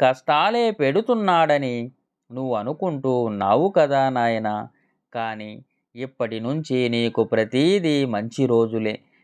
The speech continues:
నేను నీకు మాట ఇస్తున్నాను నాయనా.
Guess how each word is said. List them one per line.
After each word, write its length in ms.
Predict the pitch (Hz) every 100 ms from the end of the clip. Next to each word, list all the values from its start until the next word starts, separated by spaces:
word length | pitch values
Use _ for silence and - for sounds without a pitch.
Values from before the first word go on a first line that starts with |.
| _
నేను 280 | 135 190 208
నీకు 320 | 190 185 175
మాట 320 | 131 113 147 175
ఇస్తున్నాను 800 | 135 117 - 120 117 117 165 214
నాయనా. 600 | 165 135 120 113 110